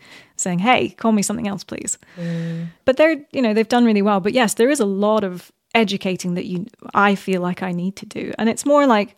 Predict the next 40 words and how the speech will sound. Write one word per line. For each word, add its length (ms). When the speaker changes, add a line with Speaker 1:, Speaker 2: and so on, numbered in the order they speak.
Speaker 1:
I'll 160
do 200
it 160
to 120
a 60
point 520
and 100
I'll 120
have 240
conversations. 680
But 140
I'm, 240
I'm, 260
what 220
I 100
prefer 320
to 120
do 140
is 120
say, 160
"Okay, 300
h-, 60
hey, 380
here's 220
a 40
baseline. 640
Here's 240
a 20
website. 400
Here's 160
genderbread 540
dot 180
org 220
that 120
kind 160
of 80
explains 540
the 60
difference 380
between 420